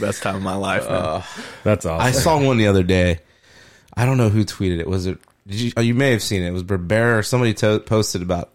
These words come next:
Speaker 2: perfect pregame.
Speaker 3: Oh, yeah.
Speaker 2: Like, five hundred
Speaker 3: They,
Speaker 2: times,
Speaker 3: well, the,
Speaker 2: and
Speaker 3: it was
Speaker 2: it was 'cause
Speaker 3: the,
Speaker 2: of Temple, or
Speaker 3: what was the picture? Uh, it was the video of his, the ball off the wall that you barehanded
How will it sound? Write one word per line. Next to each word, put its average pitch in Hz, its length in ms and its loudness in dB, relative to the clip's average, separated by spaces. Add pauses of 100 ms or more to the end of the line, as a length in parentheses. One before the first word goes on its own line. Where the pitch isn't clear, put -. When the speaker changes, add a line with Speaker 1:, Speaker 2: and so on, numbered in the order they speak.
Speaker 2:
perfect 113 360 -2
pregame. 120 500 2 (280)
Speaker 3:
Oh, 117 140 4
yeah. 110 260 4
Speaker 2:
Like, 110 180 0
five 113 320 2
hundred 120 180 4
Speaker 3:
They, 120 60 4
Speaker 2:
times, 117 440 4
Speaker 3:
well, 123 120 4
the, 127 100 4
Speaker 2:
and 113 100 4
Speaker 3:
it 123 60 4
was 127 100 4
Speaker 2:
it 127 40 4
was 117 80 2
'cause 113 180 4
Speaker 3:
the, 120 40 2
Speaker 2:
of 107 60 -2
Temple, 127 500 2
or 101 100 4
Speaker 3:
what 127 80 4
was 131 140 2
the 127 100 2
picture? 139 580 2
Uh, 107 160 -2
it 117 160 2
was 113 160 2
the 107 60 0
video 127 360 4
of 101 120 2
his, 110 520 0 (360)
the 107 100 -2
ball 107 280 2
off 110 100 -4
the 113 80 2
wall 90 440 0 (140)
that 104 140 -2
you 101 120 2
barehanded 107 680 -2